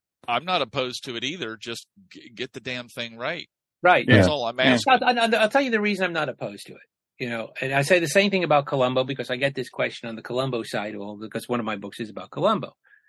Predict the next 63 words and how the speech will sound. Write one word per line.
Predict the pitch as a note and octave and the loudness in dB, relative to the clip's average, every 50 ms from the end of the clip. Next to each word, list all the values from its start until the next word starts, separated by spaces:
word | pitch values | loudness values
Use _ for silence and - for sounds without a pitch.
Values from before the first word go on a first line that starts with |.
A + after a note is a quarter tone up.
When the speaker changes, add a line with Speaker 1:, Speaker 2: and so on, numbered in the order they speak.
| _ - | _ 0
Speaker 3:
Right, | G#2 G#2 A#2 A#2 | 2 4 4 4
right. | A2 A2+ A#2 | 4 2 4
Speaker 2:
So | C#3 C#3+ C#3+ - | 4 4 4 4
I | D3 C#3 | 2 2
get, | C3+ D3 D#3 D3 - | 2 2 2 2 2
I | D3+ C#3+ | 0 0
get | C#3 C#3+ C3+ - | 0 0 -2 -2
this | C#3+ C3+ | -4 -4
question | - - A#2 A#2 - - - A2+ | -2 -2 -4 -4 -4 -6 -8 -8
all | G#2 G#2 | -8 -8
the | A2 A#2+ | -10 -8
time. | - E3+ E3 - - - | -6 -6 -6 -6 -6 -8
And | - D#3+ | -10 -10
I | B2+ | -8
say, | - - C3 - _ _ | -6 -6 -8 -8 _ _
you | - - C#3+ | -6 -4 -2
know, | C3 B2+ B2+ | -2 -2 -4
and | B2+ C3 | -4 -2
people | D#3 D#3 C#3 B2+ | -4 -4 -4 -4
say, | B2+ C3 | -2 2
"No, | D#3 F3+ | 2 4
no, | G#3 G#3 | 4 4
no, | G3 F#3+ | 4 4
no, | F#3 F3+ | 2 2
no. | E3+ D#3+ C3 G#2 - - | 0 0 -2 -4 -4 -2
Peter | E3 F3 F3 | 0 0 0
Falk's | D3+ E3 D#3+ D3 | 2 2 0 0
the | - D#3+ | 0 0
only | D3 F#3+ B3 A#3 | 2 2 2 4
person | G3+ F#3+ G3 E3 - F3+ | 4 4 4 4 0 -2
who | - | -4
could | C#3 - _ _ | -4 -6 _ _
ever | - G3 G3 F#3 F#3 | 2 2 4 2 0
play | D3 - D#3+ D3 | -2 -2 -4 -4
Columbo. | C#3 - C3 A#2 A2 G#2+ - - - _ _ _ - | -4 -6 -10 -10 -10 -12 -14 -18 -20 _ _ _ -14
He's | C3+ C#3 C3+ | -10 -8 -6
the | C#3 C3 | -2 2
only | F#3 A3 G#3+ | 2 2 2
person | - E3+ D3+ D3+ D#3 | 2 0 0 0 0
I | D3 E3 E3+ E3+ | 0 0 2 2
ever | F3 F3+ F3+ | 2 0 0
could," | D#3 D#3 D3 | -2 -4 -4
you | C#3+ | -4
know, | C3+ B2+ | -4 -4
and | B2 C#3+ | 0 2
I | D3 D3+ E3 | 2 2 2
say, | D3+ - E3 D#3+ - | 0 -2 -4 -2 0
"Well, | G3 A3+ | 2 4
look, | A3+ D#3 - _ _ _ _ _ _ _ _ _ _ _ _ _ _ _ _ - | 4 4 2 _ _ _ _ _ _ _ _ _ _ _ _ _ _ _ _ 0
do | F3+ | 2
you | G#3+ A#3 | 2 4
think | A3 C4 B3 G#3+ | 4 2 0 2
Columbo's | - G#3 G#3 G3+ G3 G3 F#3+ F3+ | 2 4 4 4 4 4 2 0
a | F3+ | 0
great | - F#3 F3 E3+ | 0 0 0 2
character?" | - F3 E3+ E3 D#3+ D3 - - - - _ _ _ _ _ _ _ _ _ _ _ _ _ _ _ _ _ _ _ _ _ _ _ _ _ _ - | 0 0 0 0 -2 -4 -8 -12 -18 -20 _ _ _ _ _ _ _ _ _ _ _ _ _ _ _ _ _ _ _ _ _ _ _ _ _ _ -10
They | D#3 | -4
say, | - A3 | 0 2
"Oh, | C#4+ | 2
yeah, | E4+ E4 D4 B3+ | 4 2 2 0
yeah, | C#3+ F#3 A#3+ C#4 | -2 -2 -2 0
yeah, | C4 B3 | -2 -2
yeah. | A#3 G#3+ B3 B3 F#3 | -2 -2 -2 -2 0